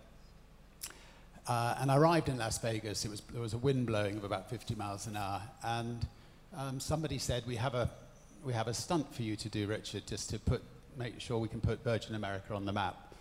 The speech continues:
Uh, so the next moment, I'm going up the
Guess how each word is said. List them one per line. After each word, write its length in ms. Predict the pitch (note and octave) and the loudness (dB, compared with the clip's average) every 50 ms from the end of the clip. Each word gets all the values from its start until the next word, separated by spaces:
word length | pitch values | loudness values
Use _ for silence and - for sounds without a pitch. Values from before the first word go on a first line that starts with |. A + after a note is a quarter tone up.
| - - - - - - - - - - - - - - - - - - | -20 -20 -18 -18 -18 -18 -18 -18 -18 -18 -18 -20 -20 -20 -20 -18 -12 -4
Uh, 420 | - C3 C3 C3+ C3+ C3+ C3 C3+ C3+ - | 0 0 2 2 2 2 2 2 0 0
so 200 | - - - D#3+ | 0 4 6 6
the 100 | C#3 D3+ | 8 8
next 600 | D#3+ G3 G3 - - - - - - - - - E3 | 8 8 6 4 2 -2 -2 -2 -4 -4 -4 0 4
moment, 420 | C#3+ C#3+ C3+ B2 B2 A#2 A2 A#2 | 6 6 8 8 6 6 6 6
I'm 140 | A#2+ A#2 B2 | 6 6 8
going 260 | - C3+ C3 C3+ C3 | 8 8 8 8 6
up 240 | B2 A2 - - - | 4 2 0 -2 0
the 300 | A#2 A#2 A#2 A2+ G#2 | 0 2 2 2 2